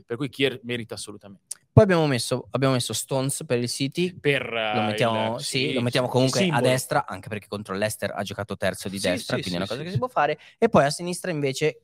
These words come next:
Speaker 2: anche lì è un ruolo che ha fatto, non in questa doppia sfida, ma in
Speaker 1: Mm.
Speaker 2: stagione e anche l'anno scorso l'ha fatto, abbiamo messo Di Marco perché però due assist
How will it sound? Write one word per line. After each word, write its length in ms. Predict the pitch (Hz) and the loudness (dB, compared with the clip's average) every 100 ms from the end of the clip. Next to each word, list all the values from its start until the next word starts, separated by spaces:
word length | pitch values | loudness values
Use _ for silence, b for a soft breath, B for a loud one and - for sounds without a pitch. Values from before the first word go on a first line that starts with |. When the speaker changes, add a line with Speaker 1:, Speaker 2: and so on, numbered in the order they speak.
| - | -8
Speaker 2:
anche 260 | 107 110 | -6 -4
lì 120 | 107 | -4
è 60 | - | -4
un 80 | 104 | -2
ruolo 220 | 110 107 | 0 0
che 120 | - | 0
ha 20 | 107 | 0
fatto, 360 | 101 95 110 | 0 0 -4
non 220 | 98 110 | -4 -2
in 80 | 104 | -2
questa 220 | 98 101 101 | -4 -2 -2
doppia 160 | - | -4
sfida, 280 | - 98 90 | -10 -6 -6
ma 120 | - | -4
in 40 | 92 | -8
Speaker 1:
Mm. 40 | |
Speaker 2:
stagione 420 | - 95 98 87 - | -6 -4 -2 -2 -4
e 100 | 101 | -4
anche 180 | 92 92 | -4 -6
l'anno 140 | 87 | -8
scorso 220 | - 139 | -8 -8
l'ha 60 | 202 | -4
fatto, 140 | - 110 | -4 -4
abbiamo 160 | 98 | -6
messo 180 | 104 - | -6 -10
Di 120 | - | -6
Marco 360 | 117 92 101 - | -2 0 -2 -8
perché 260 | - - - _ | -18 -20 -20 _
però 140 | _ 90 | _ -18
due 200 | 90 87 | -2 -2
assist 440 | - - - - | -2 -14 -14 -18